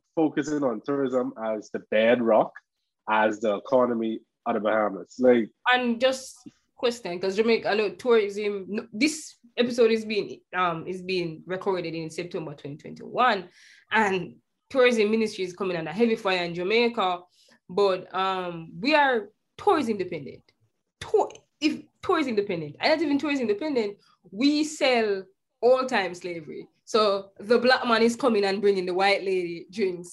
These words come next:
Speaker 2: and we smile like our whole Uncle
Speaker 1: Yeah,
Speaker 2: Tom
Speaker 1: yes,
Speaker 2: thing.
Speaker 1: ma'am. Yes,
Speaker 2: That's
Speaker 1: sir.
Speaker 2: the same
Speaker 1: Yeah.
Speaker 2: thing with you guys that you guys have as
Speaker 1: Yeah,
Speaker 2: well.
Speaker 1: yeah. That
Speaker 2: But
Speaker 1: same plantation model slavery.
Speaker 2: All right, so <laughs> just continue. That's what interesting.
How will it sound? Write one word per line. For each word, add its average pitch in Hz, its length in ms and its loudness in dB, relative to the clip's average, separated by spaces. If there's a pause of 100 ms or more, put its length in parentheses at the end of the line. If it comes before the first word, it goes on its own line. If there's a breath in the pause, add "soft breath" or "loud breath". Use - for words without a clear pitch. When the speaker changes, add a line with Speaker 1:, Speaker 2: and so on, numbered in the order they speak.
Speaker 2:
and 180 180 -4
we 185 140 -4
smile 170 500 -2
like 180 320 -2
our 226 200 4
whole 269 220 6
Uncle 240 220 0
Speaker 1:
Yeah, 143 100 0
Speaker 2:
Tom 175 180 -2
Speaker 1:
yes, 175 260 -4
Speaker 2:
thing. 202 80 0
Speaker 1:
ma'am. 170 340 6
Yes, 170 240 8
Speaker 2:
That's - 80 -4
Speaker 1:
sir. 165 220 8
Speaker 2:
the - 120 2 (200)
same 302 240 2
Speaker 1:
Yeah. 294 80 6
Speaker 2:
thing 285 120 2 (120)
with 269 220 -2
you 262 80 -4
guys 208 320 4
that 185 120 0
you 220 80 0
guys 202 280 0
have 190 160 -6
as 180 120 -6
Speaker 1:
Yeah, 196 60 -6
Speaker 2:
well. 220 160 -4
Speaker 1:
yeah. 233 240 -8 (320)
That 180 160 8
Speaker 2:
But - 80 4
Speaker 1:
same 196 260 6
plantation 170 680 2
model 147 340 2
slavery. 135 500 -6 (1300 loud breath)
Speaker 2:
All 214 120 0
right, 185 160 -6
so 240 120 -2
<laughs> - 0 -
just 233 340 0
continue. 202 460 -4
That's 247 140 2
what 247 120 4
interesting. 214 580 -2